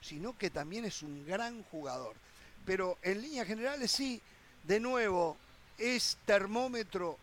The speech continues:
Irán para determinar hasta dónde llega Inglaterra, no sé.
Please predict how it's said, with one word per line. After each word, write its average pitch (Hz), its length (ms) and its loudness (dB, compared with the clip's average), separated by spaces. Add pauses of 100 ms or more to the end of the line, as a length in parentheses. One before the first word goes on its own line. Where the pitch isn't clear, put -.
Irán 220 380 0
para 185 280 2
determinar 180 640 0
hasta 170 220 -2
dónde 196 300 -4
llega 185 240 -2
Inglaterra, 180 640 0
no 175 140 -6
sé. 151 280 -6